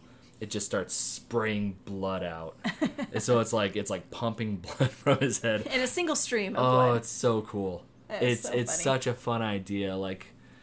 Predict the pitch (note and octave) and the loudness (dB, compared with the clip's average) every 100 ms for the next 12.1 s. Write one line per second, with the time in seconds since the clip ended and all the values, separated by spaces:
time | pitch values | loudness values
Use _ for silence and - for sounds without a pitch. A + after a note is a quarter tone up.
0 | - - A2+ F#2+ A2 A2+ G#2+ G#2+ A2 A2 | -12 -2 0 0 0 -2 -2 -2 0 0
1 | A2 G#2+ - G#2 G2+ F#2+ F#2+ F#2 F#2 F#2 | 0 -2 -4 -2 0 0 -4 -6 -6 -6
2 | F#2 G#2+ A2 A2 G#2+ G2 G2+ G2 G2 G2 | -2 -2 0 -2 -2 -4 -4 -4 -2 -4
3 | F#2+ F#2+ F#2+ F#2+ F#2+ F2+ F#2+ F2+ F2 - | -4 -4 -4 -6 -4 -4 -4 -6 -8 -16
4 | - - G2 F2 F#2 G2+ G#2 G#2 G#2 G2+ | -14 -6 -6 -4 -2 -2 0 0 0 -2
5 | G2 - - - - - - G#2+ B2+ C#3 | -4 -12 -20 -20 -20 -18 -8 -4 -2 0
6 | B2+ A2+ G#2 A2+ A2+ A2 G#2+ G2 F#2 G2+ | 0 -2 -4 -2 0 0 -2 -4 -2 -2
7 | G#2 G#2 G2 G2+ G2+ G2+ G2+ F#2+ G2 G#2+ | -2 -4 -6 -4 -4 -2 -4 -4 -2 -2
8 | G#2+ - - - - - - - - - | -4 -8 -10 -18 -20 -20 -20 -20 -20 -12
9 | F#2 G2 G2 F#2+ F#2+ G2 G2 G#2 G#2 A2 | -8 -4 -2 -2 -2 -4 -4 -2 -2 -4
10 | A2 - - - F#2 F2 F2 - G2 F#2+ | -8 -20 -18 -10 -8 -6 -10 -8 -8 -6
11 | G#2 G2 - G#2 - - G2+ G2+ G2+ G#2 | -4 -4 -2 -4 -4 -6 -4 -2 -2 -4